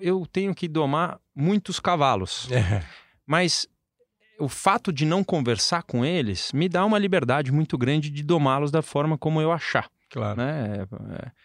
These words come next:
Speaker 1: entrando de lado, dosando o pedal, então. Mas eu, eu converso muito, muito, muito com o carro também e, e foi muito legal ter ouvido o Tite passar aquelas mensagens
Speaker 2: É?
Speaker 1: nos momentos e, e também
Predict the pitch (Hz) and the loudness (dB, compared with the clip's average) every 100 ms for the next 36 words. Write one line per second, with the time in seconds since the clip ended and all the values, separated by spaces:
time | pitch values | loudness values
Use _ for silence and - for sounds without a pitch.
0 | _ - 104 107 113 107 101 110 127 127 | _ -6 -4 -2 0 0 -2 -4 -4 -4
1 | 117 107 101 98 95 95 104 110 107 _ | -4 -4 -6 -6 -6 -6 -8 -12 -18 _
2 | - 104 113 104 95 117 107 98 107 - | -20 -4 0 0 0 0 0 -2 -4 -6
3 | 101 - - - 113 107 123 127 110 _ | -6 -6 -6 -8 -10 -8 -6 -4 -6 _
4 | _ _ _ _ _ 117 123 139 123 135 | _ _ _ _ _ -2 0 2 2 4
5 | 170 175 - 156 160 175 151 131 147 - | 2 0 0 0 2 2 2 4 2 2
6 | 165 147 165 180 165 160 143 147 135 135 | 2 4 6 4 2 0 0 0 -2 -2
7 | 135 143 - 127 120 131 120 110 107 101 | 0 -2 -2 -4 0 0 0 -2 -2 0
8 | 113 147 151 120 120 139 143 - 120 - | 0 0 -2 0 0 2 0 -2 -4 -2
9 | 147 147 196 - 170 147 131 139 139 143 | 2 4 4 4 2 4 4 4 4 2
10 | 131 110 - - - 113 98 113 120 107 | 2 0 -6 -14 -4 -2 0 0 0 -2
11 | 117 - - - 98 - - 127 117 - | -4 -6 -10 -6 -2 -2 0 0 0 0
12 | 113 104 92 - 120 123 123 104 160 196 | -2 0 -2 -2 0 2 2 2 0 0
13 | 117 98 101 95 117 131 117 - 101 95 | 0 0 2 2 2 2 2 0 -4 -2
14 | 95 92 - - - 131 143 165 143 135 | -4 -4 -8 -18 -2 -2 0 0 2 2
15 | 190 180 139 | 4 2 0